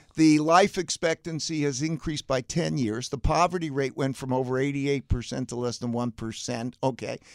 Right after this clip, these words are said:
And if you look at history through China, th-, it's had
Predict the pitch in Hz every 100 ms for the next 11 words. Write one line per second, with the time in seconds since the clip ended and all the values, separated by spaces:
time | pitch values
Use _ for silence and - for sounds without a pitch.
0 | - - 147 143 143 143 180 175 151 175
1 | 175 - 139 139 120 143 135 - 135 131
2 | 135 - - - _ - - 160 - -
3 | 143